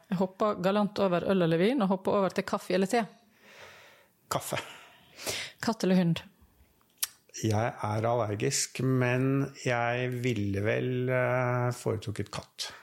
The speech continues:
Speaker 1: Du er allergisk mot både katt og hund?
Speaker 2: Ja.
Speaker 1: Merker du det nå i skrivestua mi her?
Speaker 2: Nei, jeg, jeg har ikke kjent noen ting.
Speaker 1: Det er bra,
Speaker 2: Men, eh, nå
Speaker 1: for
Speaker 2: er
Speaker 1: her
Speaker 2: det jo
Speaker 1: bruker det å vandre to katter inn og ut etter eget forgodtbefinnende gjennom en katteluke i døra.
Speaker 2: Det må være noe med at det er førtito kuldegrader.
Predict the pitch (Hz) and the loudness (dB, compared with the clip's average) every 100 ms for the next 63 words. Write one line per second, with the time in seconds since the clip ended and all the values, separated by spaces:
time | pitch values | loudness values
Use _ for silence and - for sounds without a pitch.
0 | - 180 170 170 165 160 160 170 156 175 | -6 -2 2 2 2 0 2 0 0 -2
1 | - 190 165 180 233 - 113 110 - - | 0 2 4 4 2 0 -2 -2 -8 -20
2 | - - 180 - - 180 160 165 190 214 | -18 -2 0 0 0 2 4 4 4 2
3 | - 175 151 - 214 190 156 156 - - | 2 2 0 2 2 4 4 2 0 0
4 | 123 127 160 156 135 135 135 135 135 131 | 2 2 2 0 0 2 0 0 2 0
5 | 131 120 113 - 135 - 120 - 123 113 | 0 0 0 -2 -4 -2 -2 0 -2 0
6 | 135 143 - 185 165 170 131 131 127 127 | -4 -6 0 0 2 0 2 0 2 2
7 | 147 190 190 175 139 208 190 165 165 170 | 4 2 2 0 2 2 2 2 2 2
8 | 175 160 - 180 226 - 160 - 190 190 | 2 0 0 0 0 0 -2 -2 -2 2
9 | 170 160 175 165 160 - 170 170 175 170 | 2 4 2 2 -2 0 0 2 2 -2
10 | - 165 165 - 160 147 151 147 165 160 | -2 0 0 0 0 2 2 2 4 4
11 | 156 165 160 170 165 151 151 147 165 156 | 2 0 0 0 0 0 0 2 2 2
12 | 151 - _ 135 120 123 131 110 113 123 | 0 -4 _ -2 2 2 2 0 0 0
13 | 107 104 - 117 - 110 113 - 107 104 | 0 0 0 -2 -2 -4 -4 -2 -2 -2
14 | 107 95 92 92 101 | -2 -2 -2 -2 -2